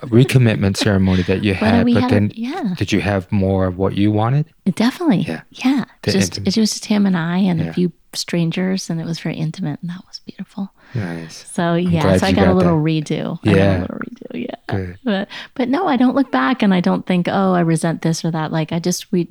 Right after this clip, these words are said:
Speaker 2: we really strive to stay current and not let those little things build up, you know?
Speaker 1: Good.
Speaker 2: Yeah.
Speaker 1: So that, to
Speaker 2: Oh.
Speaker 1: me, is a piece of advice of, like,
Speaker 2: Let's
Speaker 1: stay current.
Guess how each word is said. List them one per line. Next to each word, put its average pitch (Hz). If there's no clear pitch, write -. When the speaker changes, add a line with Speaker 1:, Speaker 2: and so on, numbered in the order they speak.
Speaker 2:
we 180
really 170
strive 175
to 170
stay -
current 156
and 156
not 147
let 156
those 156
little 151
things 143
build 139
up, 139
you 160
know? 147
Speaker 1:
Good. 175
Speaker 2:
Yeah. 269
Speaker 1:
So -
that, 101
to 254
Speaker 2:
Oh. 110
Speaker 1:
me, 98
is 85
a -
piece 95
of 90
advice 85
of, 82
like, 95
Speaker 2:
Let's -
Speaker 1:
stay 98
current. 110